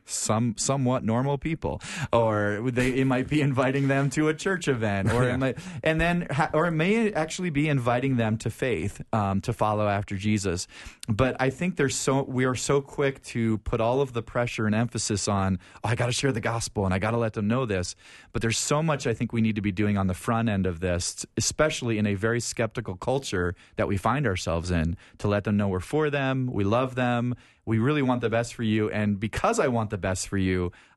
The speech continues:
Speaker 1: I need to share this with you because it is the best thing that's changed me. And,
Speaker 2: Mm-hmm.
Speaker 1: and that's where I think the evangelism takes a very different,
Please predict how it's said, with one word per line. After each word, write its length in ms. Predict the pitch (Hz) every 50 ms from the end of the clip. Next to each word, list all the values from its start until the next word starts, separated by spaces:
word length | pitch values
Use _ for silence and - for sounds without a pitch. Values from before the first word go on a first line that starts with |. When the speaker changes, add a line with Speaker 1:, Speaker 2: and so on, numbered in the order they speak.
| _
Speaker 1:
I 100 | 117 120
need 200 | 117 117 123 135
to 80 | - 107
share 300 | - - - 110 120 120
this 180 | 107 98 - -
with 140 | 90 82
you 160 | 87 87 87 82
because 420 | 92 90 - - 95 92 87 - -
it 140 | 110 113 113
is 200 | 110 107 95 98
the 80 | 101
best 320 | 85 - 107 104 104 - -
thing 160 | 110 104 98
that's 180 | 90 85 -
changed 340 | - - 98 92 95 90 92
me. 300 | 101 104 101 - - - - - -
And, 140 | - 104 98 90
Speaker 2:
Mm-hmm. 220 | 101 107 110 120
Speaker 1:
and 160 | 107 107 104
that's 260 | 110 113 113 - -
where 380 | 110 104 107 104 101 98 98 -
I 80 | 101 95
think 220 | - 110 98 - -
the 340 | 98 101 107 101 95 95 87 - - - _ _ -
evangelism 880 | 117 101 101 123 123 135 143 135 120 117 110 107 101 92 104 95 92
takes 300 | - - 120 107 - -
a 40 | 104
very 420 | 92 92 101 110 110 107 107 98
different, 720 | 92 92 104 92 - - 98 95 92 90 - - - -